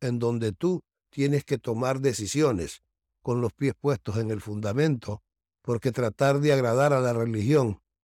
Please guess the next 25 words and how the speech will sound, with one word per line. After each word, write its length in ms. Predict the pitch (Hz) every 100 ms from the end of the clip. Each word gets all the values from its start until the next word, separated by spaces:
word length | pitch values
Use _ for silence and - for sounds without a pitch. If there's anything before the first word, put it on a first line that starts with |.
| _
será 360 | - 131 123 127
como 540 | 143 131 123 101 80 _ -
misión 420 | 131 101 127 131
imposible. 760 | 117 104 92 110 90 76 78 _ _ _ _ _
Por 140 | 143
eso 220 | 160 143 147
quiero 280 | 156 147
orar 340 | 135 131 123 113
por 180 | 113 104
ustedes 440 | - 135 127 107
en 160 | 110 113
este 280 | 107 113
día. 400 | 110 120 113 92 - _ _ _
¿Por 160 | 165 151
qué? 200 | 220 214
Porque 300 | 185 156 175
esta 180 | -
es 40 | 170
mi 160 | 175
dosis 380 | 143 151 139 123
para 240 | - 120 113
el 100 | 113
día 260 | 131 123
de 100 | 113
hoy. 400 | 107 123 123 110